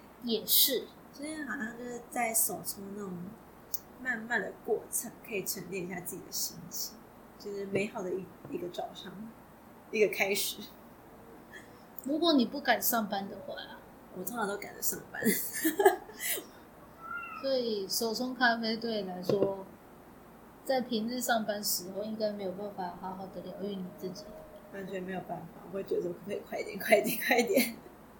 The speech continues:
Speaker 2: <laughs> 每天出门都在赶时间。
Speaker 1: 嗯。
Speaker 2: 对啊。
Speaker 1: 但还是很建议大家可以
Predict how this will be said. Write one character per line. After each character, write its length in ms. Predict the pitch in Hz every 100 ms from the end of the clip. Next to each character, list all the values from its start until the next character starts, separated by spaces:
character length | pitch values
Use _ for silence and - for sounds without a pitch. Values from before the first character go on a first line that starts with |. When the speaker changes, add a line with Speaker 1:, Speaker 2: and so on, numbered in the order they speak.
| - - - - -
Speaker 2:
<laughs> 680 | 320 - 640 - 440 - -
每 140 | 214
天 160 | 214 220
出 160 | -
门 140 | 220 185
都 60 |
在 80 | 190
赶 180 | 190 -
时 240 | - - -
间。 260 | - - 220 - - - 277 - - - -
Speaker 1:
嗯。 640 | 233 226 220 208 196 180 180 185 -
Speaker 2:
对 220 | 233 220
啊。 60 | 208 214 220 254 - - - 403
Speaker 1:
但 140 | 381
还 180 | 311 247
是 240 | 269 320 277
很 160 | 202
建 260 | 190 226 226
议 380 | 226 220 196 190 -
大 160 | 233 220
家 220 | 226 214
可 300 | 208 196 185
以 260 | 196 -